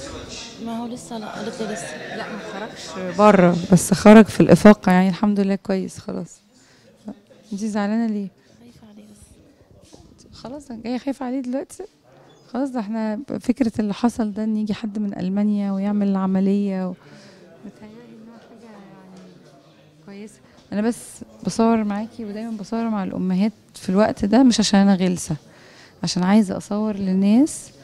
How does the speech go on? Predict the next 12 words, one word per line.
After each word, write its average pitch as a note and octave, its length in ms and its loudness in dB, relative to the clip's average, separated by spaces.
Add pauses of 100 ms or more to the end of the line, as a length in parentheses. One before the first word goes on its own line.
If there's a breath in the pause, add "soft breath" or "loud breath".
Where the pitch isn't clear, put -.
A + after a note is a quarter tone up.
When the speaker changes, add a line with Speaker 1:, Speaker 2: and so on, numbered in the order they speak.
(400 loud breath)
Speaker 2:
قد F3 220 -2
ايه A3+ 220 0
انتي - 200 -8
بتبقي F#3 240 -10 (100)
قلقانة F#3 420 0
وموجوعة E3+ 640 0
ومتضايقة، E3 560 -2
عشان F3+ 300 -8
انتي F3+ 200 -8
عارفة F#3+ 260 -8
ان E3+ 120 -8
في G#3 360 -2